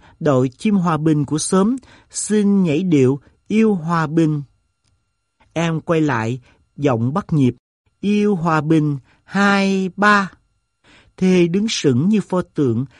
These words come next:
mắt mở to, trông ngược nện thình thình. "Có đúng không? Chắc là không phải. Phải thế nào được? Con Hoa mắt toét. Lên sáo,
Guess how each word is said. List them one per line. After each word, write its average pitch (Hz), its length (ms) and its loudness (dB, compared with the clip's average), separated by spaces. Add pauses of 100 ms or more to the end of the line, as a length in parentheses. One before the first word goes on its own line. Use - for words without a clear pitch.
(160)
mắt 240 180 -2
mở 143 200 0 (140)
to, 185 300 -2 (380)
trông 220 240 2
ngược 151 220 2
nện 143 260 0
thình 156 260 -2
thình. 160 300 0 (800)
"Có 233 100 4
đúng 240 280 2
không? 233 300 0 (800)
Chắc 247 160 0 (260)
là 190 140 2
không 208 240 -4
phải. 175 440 -6 (560)
Phải 151 360 -2
thế 302 160 -2
nào 247 200 2
được? 156 280 4 (680)
Con 196 180 -2
Hoa 185 340 0
mắt 196 220 -4 (140)
toét. 262 220 0 (640)
Lên 202 200 2
sáo, 220 420 -4